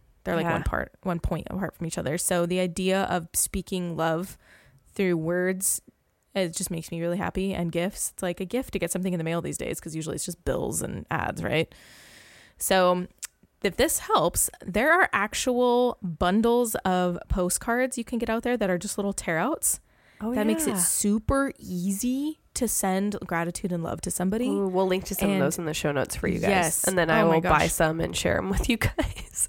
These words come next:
Speaker 1: I
Speaker 2: as to
Speaker 1: found,
Speaker 2: what I
Speaker 1: yes.
Speaker 2: land on.
Speaker 1: If you're in the Northwest, the, the Pacific Northwest, specifically in the Portland area, New Seasons has one that is beautiful. It's got gold leafing around the edges of it, and it's very, like, thick paper. Highly recommend it.
Speaker 2: We'll
Speaker 1: I'll,
Speaker 2: try and
Speaker 1: I'll
Speaker 2: find
Speaker 1: see
Speaker 2: it on the interwebs for you guys.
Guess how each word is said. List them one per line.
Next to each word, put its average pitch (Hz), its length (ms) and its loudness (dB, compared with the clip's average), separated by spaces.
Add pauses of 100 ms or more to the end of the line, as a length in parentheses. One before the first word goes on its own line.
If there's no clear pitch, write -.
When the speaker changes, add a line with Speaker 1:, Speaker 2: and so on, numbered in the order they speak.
(140)
Speaker 1:
I 196 400 4
Speaker 2:
as 202 140 4
to 196 60 6
Speaker 1:
found, 190 120 6
Speaker 2:
what 165 100 6
I 160 60 8
Speaker 1:
yes. - 80 6 (220)
Speaker 2:
land - 20 2
on. 190 180 2 (520)
Speaker 1:
If 233 160 0
you're 277 200 4
in 247 440 0
the 208 420 2
Northwest, 180 500 -2
the, 175 200 -2
the 190 100 -6
Pacific - 280 -6
Northwest, 175 380 -2
specifically 190 540 -2
in 175 60 -4
the 175 80 -4
Portland 175 320 -4
area, 165 300 -2
New 170 160 -2
Seasons 180 440 -2
has 185 200 -4
one 202 320 -2 (500)
that 170 260 0
is - 240 0 (240)
beautiful. - 560 0
It's 180 180 0
got 165 300 0
gold 175 240 2
leafing 165 260 -4
around 180 220 -2
the 190 120 -2
edges 170 240 -4
of 170 140 -2
it, 175 220 0
and 185 80 -2
it's - 160 -4
very, 185 240 -2
like, - 220 -6
thick - 180 -6
paper. 175 520 0 (920)
Highly 185 300 0
recommend - 340 -6
it. - 100 -4
Speaker 2:
We'll 220 100 4
Speaker 1:
I'll, - 60 2
Speaker 2:
try 247 120 6
and 226 140 4
Speaker 1:
I'll 196 40 6
Speaker 2:
find 185 200 6
Speaker 1:
see 180 40 6
Speaker 2:
it 175 60 2
on 165 140 2
the 165 120 -2
interwebs - 580 0
for - 100 -4
you - 120 -2
guys. - 400 -2